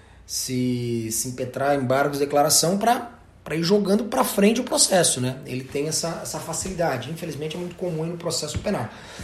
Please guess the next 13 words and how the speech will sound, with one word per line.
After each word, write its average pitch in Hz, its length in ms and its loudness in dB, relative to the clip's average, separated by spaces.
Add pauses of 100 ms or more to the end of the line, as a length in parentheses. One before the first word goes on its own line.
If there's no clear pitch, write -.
(420)
Ele 123 100 -6
tem 123 140 -6
essa, 139 220 0 (280)
essa, 139 300 -4
essa 131 180 -4
possibilidade. 151 720 -4 (220)
O - 20 -20
pacote 175 360 -2
anticrime 175 320 -6
diz 180 100 -6
o - 60 -4
seguinte: 156 280 -2
não, 120 200 -4